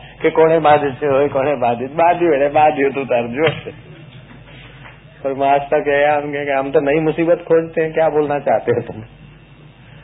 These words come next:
છોકરા હોય તો ચડ્ડીમાં પેલા હોય ને કડા, એમાં સૂતલી બાંધી દેવાની, "લે રે તમારે તમને."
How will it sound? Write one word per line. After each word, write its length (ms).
છોકરા 400
હોય 100
તો 120
ચડ્ડીમાં 440
પેલા 200
હોય 160
ને 80
કડા, 280
એમાં 160
સૂતલી 320
બાંધી 280
દેવાની, 360
"લે 180
રે 260
તમારે 280
તમને." 380